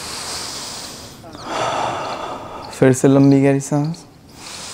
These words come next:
breathe out। चलिए दंडासन के लिए आएंगे, दोनों पैरों को ज्वाइन करते हुए Arms को बिल्कुल hips के पास,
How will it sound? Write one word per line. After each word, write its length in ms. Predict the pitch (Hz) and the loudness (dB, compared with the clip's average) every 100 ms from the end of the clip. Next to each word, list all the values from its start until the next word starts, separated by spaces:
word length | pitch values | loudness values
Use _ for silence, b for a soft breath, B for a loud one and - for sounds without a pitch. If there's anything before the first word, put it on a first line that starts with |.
| B B B B B B B - | B B B B B B B 2
breathe 300 | 139 123 107 | 6 8 8
out। 440 | - - - - - | 2 -2 0 0 4
चलिए 260 | 135 123 | 4 6
दंडासन 500 | 131 156 160 151 165 | 6 8 8 8 8
के 60 | 160 | 8
लिए 100 | 156 | 8
आएंगे, 260 | 143 170 202 B B B B B B | 8 6 4 B B B B B B
दोनों 240 | 147 156 | 6 6
पैरों 180 | 160 160 | 8 8
को 80 | 160 | 6
ज्वाइन 240 | 147 156 | 6 4
करते 260 | 151 151 - | 4 0 0
हुए 100 | 175 - B B B B B | 0 -2 B B B B B
Arms 280 | 151 170 175 | 6 6 4
को 100 | 180 | 6
बिल्कुल 220 | 175 180 | 6 8
hips 200 | 170 170 | 6 6
के 80 | 165 | 4
पास, 360 | 143 123 120 | 6 4 2